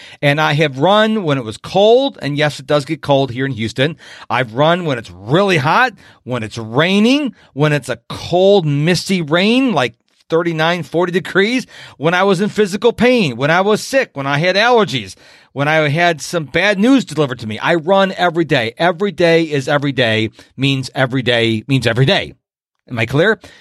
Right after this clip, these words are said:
And so that's the second habit I do every day. I feel it is part of my life to run every day. I started running out one mile a day. Now I run three miles a day, but I run always,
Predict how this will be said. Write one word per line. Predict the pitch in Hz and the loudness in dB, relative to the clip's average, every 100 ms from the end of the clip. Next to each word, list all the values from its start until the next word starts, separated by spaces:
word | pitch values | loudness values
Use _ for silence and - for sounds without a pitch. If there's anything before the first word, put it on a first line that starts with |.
| - _ | -20 _
And | 117 127 | -10 -4
so | 156 139 | 2 2
that's | 117 156 185 - - | 2 -2 -2 -6 -8
the | 160 | -8
second | 135 180 180 156 | -2 -2 0 2
habit | 143 123 117 | 2 0 -2
I | 113 | -4
do | 123 123 | -4 -4
every | 120 120 | -4 -4
day. | 113 104 107 - - - _ | -2 -2 -2 -8 -20 -20 _
I | 135 156 165 165 135 - _ | -2 2 2 2 0 -6 _
feel | - - 214 196 143 123 127 - | -20 -2 0 2 2 0 -2 -2
it | 143 | 0
is | 135 127 | 0 -2
part | - 165 165 143 | -4 0 2 2
of | 117 | 0
my | 123 123 | -2 -2
life | 117 135 131 98 - | -2 -2 -2 -4 -10
to | 123 | -8
run | 110 123 107 110 | -2 -2 -4 -6
every | 131 113 117 | -6 -4 -4
day. | 110 98 - | -2 -4 -4
I | 113 113 113 _ | -4 -4 -8 _
started | - 160 156 135 | -2 2 2 2
running | 151 151 | 0 2
out | 143 131 | 0 0
one | 165 185 | 0 2
mile | 190 190 185 | 2 4 2
a | |
day. | 175 202 240 - _ _ | 4 2 2 -4 _ _
Now | 131 139 196 180 170 | -6 0 2 4 2
I | 170 151 | 2 -2
run | 147 143 143 139 | -2 -2 -4 -6
three | - 175 208 | -6 -2 0
miles | 147 117 110 | 0 -2 -4
a | |
day, | 113 110 110 | -4 -4 -4
but | 110 | -4
I | 117 | -4
run | 113 139 135 135 - | -2 0 0 -2 0
always, | 185 202 151 110 95 | 2 2 0 -4 -6